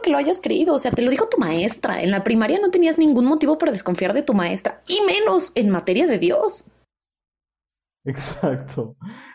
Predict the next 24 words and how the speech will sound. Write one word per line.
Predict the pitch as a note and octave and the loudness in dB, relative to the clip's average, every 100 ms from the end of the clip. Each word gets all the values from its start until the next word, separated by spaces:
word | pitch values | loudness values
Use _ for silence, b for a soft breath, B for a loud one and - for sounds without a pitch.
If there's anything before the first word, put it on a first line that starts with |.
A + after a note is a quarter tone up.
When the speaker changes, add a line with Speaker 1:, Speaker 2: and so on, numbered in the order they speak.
| - | -8
Speaker 2:
Es, | E3 - | -8 -4
es | G#3 G#3 | -6 -6
eso, | B3 - E3+ B2+ | -10 -2 0 0
es | D#3 F#3+ | -2 -2
eso. | F#3 - C3 G2+ | -6 -4 -6 -2
Y | C3+ | -4
entonces, | C#3+ D#3+ D#3+ F#3+ E3+ | -2 -4 -4 -6 -6
pues, | C#3 | -4
yo | C#3+ C3+ C3 | 0 0 -2
decía, | C3+ C3+ C3+ A2 F#2+ B - | -2 -4 -2 -4 -6 B -8
"Pues | A#2 - | -8 -4
claro, | D3 D3 C3 B2+ | -2 0 0 0
o | A#2 | -2
sea, | E2+ | -6
si | - G2 | -10 -12
está | - F2+ | -8 -4
bajando | C3+ C#3+ C3+ C#3+ | -4 -4 -4 -2
ahí | C3 B2 C3+ A#2+ | 0 0 -2 -4
el | A2+ | -8
Espíritu | A2+ A2 - | -8 -8 -8
Santo, | A#2+ A2 A2 | -12 -8 -8
entonces, | F#2 - _ | -8 -12 _
pues, | G#2+ A2 | -12 -8
evidentemente, | G#2 G#2+ G#2+ A2 A2 D3 C#3+ C3+ B2+ A2 | -8 -6 -8 -8 -8 -8 -8 -8 -6 -4